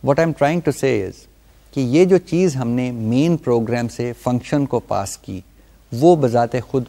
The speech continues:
बहुत बड़ी थी। So there was a big overhead in writing that thing out into a temporary space in memory and then going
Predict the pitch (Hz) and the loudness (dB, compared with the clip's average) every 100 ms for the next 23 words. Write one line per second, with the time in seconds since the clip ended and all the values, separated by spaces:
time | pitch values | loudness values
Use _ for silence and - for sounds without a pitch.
0 | - 107 107 123 - 107 98 92 - 87 | -8 -4 -4 -4 -6 -6 -6 -8 -14 -20
1 | _ _ _ _ _ _ _ _ _ - | _ _ _ _ _ _ _ _ _ -2
2 | 165 143 156 156 156 139 131 113 170 170 | 2 4 4 4 2 0 -6 0 0 0
3 | - - 139 143 117 98 85 - _ _ | -4 -2 0 0 -2 -4 -6 -14 _ _
4 | _ - 135 110 101 131 160 202 156 127 | _ -2 -2 0 0 0 2 4 6 4
5 | 123 143 139 131 143 143 139 131 131 135 | 2 -2 0 4 4 4 -2 -2 2 0
6 | 123 131 127 139 139 - - 117 - 113 | 2 -2 0 0 -2 -2 -4 -4 -4 -4
7 | 107 107 104 131 - _ - _ - 147 | -2 -4 -4 -8 -14 _ -20 _ -4 -2
8 | 127 135 190 156 123 113 117 | 2 2 2 2 2 0 -2